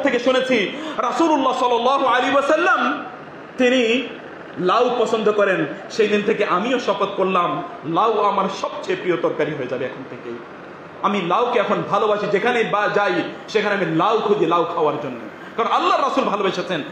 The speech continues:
এটাকে বলা হয় ভালোবাসা।" রাসূলুল্লাহ সাল্লাল্লাহু আলাইহি ওয়াসাল্লাম কি করেছেন? সাহাবায়ে কেরামরা কি meticulously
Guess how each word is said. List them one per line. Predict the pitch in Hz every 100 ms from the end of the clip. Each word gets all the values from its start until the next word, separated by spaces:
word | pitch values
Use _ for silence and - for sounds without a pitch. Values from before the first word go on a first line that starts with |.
| -
এটাকে | 196 196 190
বলা | 185
হয় | 185 165 156
ভালোবাসা।" | 147 139 - 107 - - - - - - -
রাসূলুল্লাহ | 220 220 330 302 277
সাল্লাল্লাহু | 285 277 277 285 285
আলাইহি | 285 285
ওয়াসাল্লাম | 285 294
কি | 320
করেছেন? | 320 320 311 285 254 - - -
সাহাবায়ে | 208 233 254 247
কেরামরা | 240 240
কি | 240 214 196 196 208
meticulously | 294 302 320 269 247 233